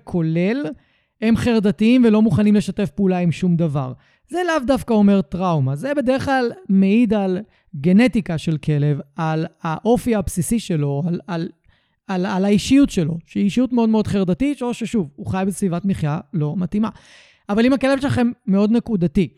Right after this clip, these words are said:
או שתת יד, זה המטאטא, זה כניסת אורח, זה בן אדם שפונה אליו ברחוב, זה כלב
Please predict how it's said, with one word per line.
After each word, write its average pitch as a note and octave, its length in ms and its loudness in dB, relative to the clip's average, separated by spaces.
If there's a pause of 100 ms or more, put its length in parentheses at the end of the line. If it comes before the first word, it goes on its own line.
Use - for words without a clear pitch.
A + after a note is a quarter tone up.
(360)
או A3+ 120 4
שתת B3+ 440 0
יד, C#3+ 240 -10
זה E3+ 100 -4
המטאטא, F#3 580 -2 (380)
זה G#3+ 440 0
כניסת A3 420 2
אורח, A3+ 560 -4
זה G#3 420 -2
בן G#3+ 140 2
אדם G#3+ 240 4
שפונה G#3+ 420 0
אליו G#3 220 0
ברחוב, F3 540 0 (340)
זה G#3 160 -4
כלב D4 460 0